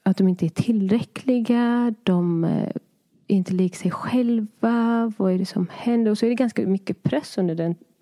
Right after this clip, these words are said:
perioden av livet också. Man kanske har ett tonårsbarn som flyttar hemifrån, man har föräldrar att ta hand om, och vi kvinnor, vi är oftast kanske projektledarna i hemmet också, så att det blir ett ganska stort ansvar. Och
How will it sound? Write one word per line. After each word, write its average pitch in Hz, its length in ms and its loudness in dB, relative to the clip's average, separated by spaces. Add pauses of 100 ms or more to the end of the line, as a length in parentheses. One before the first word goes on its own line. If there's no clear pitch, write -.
(100)
perioden 175 360 -2
av 165 100 0
livet 165 320 -4
också. - 240 -4
Man 185 100 0
kanske - 180 -6
har - 20 -2
ett - 80 -8
tonårsbarn 190 680 0
som 202 160 -2
flyttar 202 340 -4
hemifrån, 185 760 0 (380)
man 175 120 0
har 175 40 0
föräldrar 214 560 0
att 196 100 -2
ta 196 100 2
hand 185 360 0
om, 185 220 0
och 185 160 -2
vi 202 100 2 (180)
kvinnor, 208 300 2
vi 190 140 0
är 190 60 0
oftast 190 280 -4
kanske 185 200 -4
projektledarna 196 720 -2
i 165 40 0
hemmet 170 380 -2
också, - 460 -2
så 180 80 0
att 180 220 -4 (560)
det 196 80 -2
blir 214 120 2
ett 214 100 -4
ganska 190 260 -2
stort - 340 -6
ansvar. 208 800 0 (1500)
Och - 440 -4